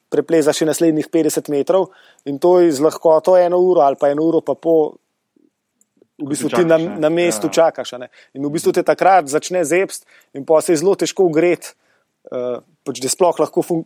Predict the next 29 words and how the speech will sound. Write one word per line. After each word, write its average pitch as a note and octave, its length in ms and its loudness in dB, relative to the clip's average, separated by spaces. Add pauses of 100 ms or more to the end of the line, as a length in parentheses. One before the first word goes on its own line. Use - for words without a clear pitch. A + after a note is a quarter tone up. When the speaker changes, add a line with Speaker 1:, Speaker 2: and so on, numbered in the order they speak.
Speaker 1:
mislim, B2 280 -12
funkcionira. A#2+ 480 -10
Saj D3+ 220 0
že D#3+ 140 2
plezaš, F3 360 0
samo D#3 240 0
nič D#3 160 -2
ne F3 60 -2
uživaš, C#3 420 -2
a - 80 -14
ne. A2 100 -20 (500)
In B2 80 -10
zdaj, C#3+ 140 2
Speaker 2:
Ja. C3 100 -6 (220)
Speaker 1:
kaj D#3 200 2
pa D#3 100 0
nam D3 140 -2
je D#3 140 2
pol D3+ 160 2
plezanje, D3 420 0
če D3 140 -6
ne D3 80 -2
uživamo, C#3+ 540 -2
in C3+ 120 -8
zato C3 280 -4
pač - 220 -6
imamo D3 220 0
en C#3 100 -2
tak C#3 360 0